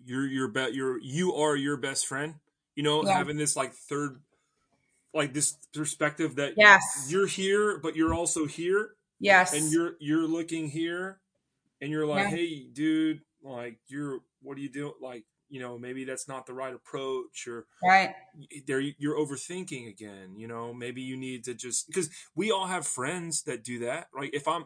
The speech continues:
Speaker 1: if, if you're, if I'm being honest with, with a friend or whatever, and then they'll, they'll say,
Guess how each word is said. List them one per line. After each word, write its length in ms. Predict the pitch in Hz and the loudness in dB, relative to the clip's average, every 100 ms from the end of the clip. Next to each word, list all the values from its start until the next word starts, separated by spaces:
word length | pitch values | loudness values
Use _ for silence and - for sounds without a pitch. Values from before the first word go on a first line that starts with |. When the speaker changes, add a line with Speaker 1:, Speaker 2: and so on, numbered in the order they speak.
| - | -8
Speaker 1:
if, 260 | 143 - - | -6 -6 -6
if 140 | 147 156 | -6 -4
you're, 160 | 156 151 | -6 -4
if 100 | 160 | -6
I'm 140 | 160 | -2
being 220 | 156 139 | -4 -2
honest 380 | 127 147 147 - | -4 -2 -2 -4
with, 140 | 135 - | -6 -8
with 80 | 131 | -8
a 40 | |
friend 320 | 123 131 139 147 | -8 -8 -6 -4
or 60 | |
whatever, 380 | 143 151 156 160 - - - 120 | -4 -4 -6 -8 -14 -20 -16 -10
and 100 | 131 | -6
then 80 | |
they'll, 240 | 139 139 127 | -4 -4 -4
they'll 200 | 139 139 | -6 0
say, 520 | - 131 131 123 110 | 0 0 -4 -6 -6